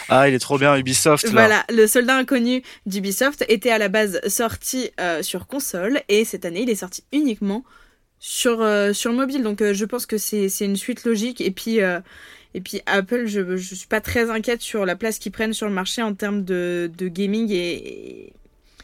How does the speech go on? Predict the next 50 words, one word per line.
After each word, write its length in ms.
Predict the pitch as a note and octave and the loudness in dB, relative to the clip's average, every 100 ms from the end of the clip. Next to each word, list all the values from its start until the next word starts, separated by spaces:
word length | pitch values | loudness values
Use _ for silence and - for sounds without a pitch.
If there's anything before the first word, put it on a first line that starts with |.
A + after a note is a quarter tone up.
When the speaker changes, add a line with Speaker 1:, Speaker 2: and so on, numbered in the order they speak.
| - | -8
Speaker 2:
ils, 320 | G#3 G#3 G3 | -2 -2 -2
ils 140 | G3+ G3+ | 0 0
a-, 60 | |
ils 140 | - F#3 | 0 -4
dépasseront 420 | G3+ G#3+ - G#3+ | -2 -2 -2 -2
pas 160 | A3+ A3 | 0 0
ce, 460 | - G3 F#3 F3+ F3+ - - | -2 -2 -2 -4 -8 -16 -6
ils, 380 | A3 A3 G3+ - | 0 0 -2 -4
ils 80 | A3+ | -2
marchent 180 | - - | 0 0
pas 80 | |
en 40 | C4+ | -2
fait 140 | C4 | -2
sur 180 | - A#3+ | -2 -2
la, 300 | G#3+ G#3 G3+ | 0 0 0
ils 100 | G#3 | -2
marchent 240 | G#3+ - | -4 -6
pas 240 | - A#3+ A#3 | -2 0 2
de 100 | G3+ | 0
la 80 | G#3+ | 0
même 200 | G#3+ A3 | 0 0
manière, 260 | A3 A3+ | 0 -2
ils 60 | G#3+ | -2
marchent 180 | F#3 - | -4 -4
pas 100 | A3 | -4
l'un 120 | G#3+ | -2
à 40 | |
côté 240 | G3+ G3 F#3+ | -4 -6 -6
de 60 | |
l'autre 300 | G3 G3 G3+ | -6 -6 -10
sur 120 | F#3 | -10
le 60 | F#3+ | -10
contenu, 300 | G#3 G3 G#3 | -10 -6 -6
Speaker 1:
Tout 100 | C#3 | 2
Speaker 2:
tu 80 | D#3+ | 2
Speaker 1:
à 60 | |
Speaker 2:
vois. 60 | D3 C#3 | 4 0
Speaker 1:
fait. 80 | A#2 - - | -2 -6 -4
Et 80 | |
ce 80 | C3 | 0
qu'ils 120 | E3 | 0
font 120 | D3 E3+ | 6 6
Speaker 2:
Ils 40 | |
Speaker 1:
avec 140 | D#3+ D#3 | 6 6
les 80 | |
Speaker 2:
proposent 80 | D3+ | 4
son 120 | - G#3+ | 2 -2
contenu 360 | G#3+ G3 A3 | -4 -2 -4
propre, 400 | G3 A3 G#3+ - | -2 -4 -4 -8
euh. 180 | F#3 | -8